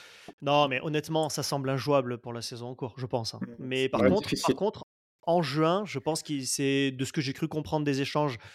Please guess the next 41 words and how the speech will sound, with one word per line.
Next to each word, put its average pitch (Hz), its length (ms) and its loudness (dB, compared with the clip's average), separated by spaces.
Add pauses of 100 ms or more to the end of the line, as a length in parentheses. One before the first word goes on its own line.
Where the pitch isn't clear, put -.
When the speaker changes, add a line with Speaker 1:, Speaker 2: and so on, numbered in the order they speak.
(120)
Speaker 1:
c'est - 120 -10
un 127 60 -6
peu 160 140 0
l'engagement 143 440 2
du 127 120 -8
club 135 160 0
de 131 80 -4
Montpellier, 135 480 2
c'est 156 120 0
lui 139 120 0
dire, 131 240 0
tu - 120 -10
serres 160 220 -2
les 160 140 0
dents 147 180 0
jusqu'à 135 300 -4
la 131 80 -2
fin 139 160 -8
de 131 40 -8
la 127 100 -4
saison, 131 420 -6 (400)
à 110 80 -2
la 117 100 -2
fin 165 160 0
de 160 60 2
la 156 80 6
saison, 151 320 0
on 139 60 -2
te 131 100 -2
laisse 131 160 0
partir. 165 420 -2
Je - 60 -12
crois 175 120 0
qu'il 156 140 -6
lui 135 80 -2
restera 131 260 -4
encore 165 280 -2
un 165 100 2
an, 156 140 2
comme 160 200 -4
Bigard. 139 380 -2